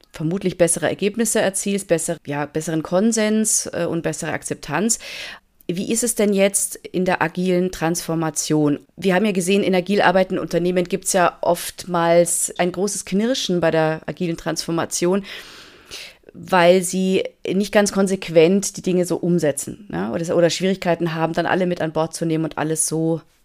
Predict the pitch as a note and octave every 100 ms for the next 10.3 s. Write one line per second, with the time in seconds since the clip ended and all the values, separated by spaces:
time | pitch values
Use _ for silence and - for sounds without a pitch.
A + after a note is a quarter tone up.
0 | _ - E3+ F#3 F#3 - - G2 - F#3+
1 | F3 E3+ E3 D#3+ - - - - E3 D#3+
2 | C#3+ - E3 D#3 - D#3+ - D#3 - D3+
3 | - E3 - - - - - D3 D3 E3
4 | - E3 F3+ F3+ D#3+ G3+ B3 B3 A3+ -
5 | - - _ _ F3 F3 E3+ D#3+ D#3 -
6 | D#3 - D3 C#3+ D3+ - E3 - D3 D3+
7 | D3 - D3+ D3+ - - F3 - - D3+
8 | D#3+ D#3 D#3 D3+ D#3 D3+ C#3+ - - E3
9 | - E3+ D#3 - D#3 D3+ D3+ E3 D#3 D3+
10 | D3+ D#3